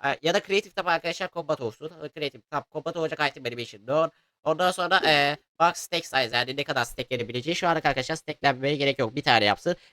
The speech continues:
Damage vs arkadaşlar melee damage yani, e, vurarak, e, normal yakın, yakın dövüşler arkadaşlar hasar a-, verseydi bu, bu da arkadaşlar yedi olsun. Item for armor arkadaşlar şu anlık gerek yok buna.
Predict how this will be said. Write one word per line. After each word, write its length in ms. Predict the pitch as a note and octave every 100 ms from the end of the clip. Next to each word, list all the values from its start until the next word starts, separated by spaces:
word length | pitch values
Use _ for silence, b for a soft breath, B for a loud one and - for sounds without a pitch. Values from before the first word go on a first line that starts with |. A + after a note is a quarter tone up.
| -
Damage 380 | F#3 G3+ F#3 F3
vs 80 | G3+
arkadaşlar 440 | F3+ F3+ F#3+ D#3+ C3 _ _
melee 300 | E3 G3 G3+
damage 240 | D#3+ C3+ -
yani, 360 | D3 D3 D3+ C#3+ _ _ _
e, 140 | C#3 C3
vurarak, 440 | C3 F3 F#3+ F3 C3 _ _ -
e, 480 | B2 A#2 A#2 A2 A#2
normal 380 | C#3+ D3 D#3 C#3
yakın, 240 | C#3 E3
yakın 360 | D#3 D3+ - F3
dövüşler 360 | F3 C#3 D3 C#3
arkadaşlar 560 | C3 D3 C#3+ F3+ F3
hasar 380 | - D3 - E3
a-, 120 | D3+ C#3+ D3
verseydi 540 | C#3 D#3 - F3+ D#3+
bu, 140 | D#3 D#3
bu 160 | D#3+
da 60 | D#3+
arkadaşlar 340 | D3 D#3 F#3+
yedi 280 | F#3 D#3 D3
olsun. 300 | B2+ - F3+ b b -
Item 320 | F#3+ G#3+ F#3+
for 240 | F#3 F3+ E3+
armor 380 | E3 E3 D#3 E3+
arkadaşlar 380 | D#3+ D#3+ D#3+ B2
şu 120 | E3
anlık 220 | D3+ D3
gerek 260 | - C3+ B2+
yok 220 | C3+ -
buna. 180 | B2+